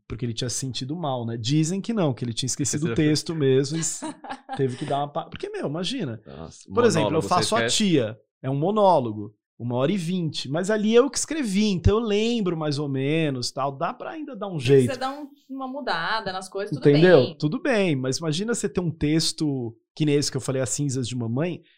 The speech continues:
Speaker 1: cara, era um texto dificílimo. A Noemi falou pra mim, falou, "Olha, eu já fiz... é, é, texto em português arcaico e não achei tão difícil." Porque tem isso também, às vezes você decora na marca.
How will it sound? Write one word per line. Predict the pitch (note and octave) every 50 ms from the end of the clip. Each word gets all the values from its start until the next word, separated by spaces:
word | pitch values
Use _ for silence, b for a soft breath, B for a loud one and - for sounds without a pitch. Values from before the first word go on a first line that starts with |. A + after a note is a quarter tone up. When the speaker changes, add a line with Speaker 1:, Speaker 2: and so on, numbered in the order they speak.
| b _
Speaker 1:
cara, | _ E3 E3+ F3 F3 E3+
era | D#3+ D#3+
um | D#3+ D#3+
texto | D#3+ E3 E3+ E3+ - - F3+ D3+
dificílimo. | A#2 A#2 A#2+ C#3 E3+ F#3 - - - G#3+ G3+ - - - - - F#3+ G3 G3+ F3 D3+ C#3 A#2+ A#2 A2+ G#2+ G#2 A2 - _ _ _ _ _ _ _
A | B2+
Noemi | C#3 D#3+ F3 E3+ D#3+ D#3 D#3 F3+ A3+
falou | - - B3+ A3+ A3
pra | G#3 B3 B3 A#3
mim, | G3+ F#3+ F#3+
falou, | - - D3+ D3 D#3
"Olha, | F#3 F3 D#3+
eu | D3 D3+ C#3+ C#3
já | A#2 D#3 D3+
fiz... | - - - F3 F3+ F3 E3+ D#3 - - - _ _ _ _ _ _
é, | B2+ B2+ B2 A#2+ A#2+ A#2 A#2 A2+ A2+ A2 - - A1+ - - - - D3 - - _ _ _ _ D#3+ _ - _
é, | B2+ A#2 A2+ G2+ G#2 - _ A#2 - _
texto | - C#3+ D#3+ D#3+ - E3 D#3+ D3
em | C#3+ C#3+
português | - - C#3+ - - C#3 C3 C#3 D3+ D3+ D#3+
arcaico | F3 F3 D#3 - - - B2 B2+ C#3+ E3 F3+ - - A#3 A3+ G3
e | F3+ F3 C#3+ - D3+
não | D#3 E3
achei | E3 - - F3+
tão | - - F3+ F#3+
difícil." | G3 G3 F#3 - - E3+ C#3+ - b b b b b b b
Porque | - F3+ E3 - A3+ - - - _
tem | - G3+ G#3+ G#3+
isso | G3 - -
também, | A#3 A3+ G3+ E3+ D3+ C#3 - - _ _
às | C#3 C#3 C3+
vezes | D#3+ F#3+ G3+ D3+ - - -
você | D3 D#3+ - - F3
decora | D#3+ D#3+ - E3 E3+ F3+ F3+
na | F#3 F#3+ G3
marca. | F#3 F3 D#3 D#3+ D#3+ D#3 D#3 - - A2 G#2 G#2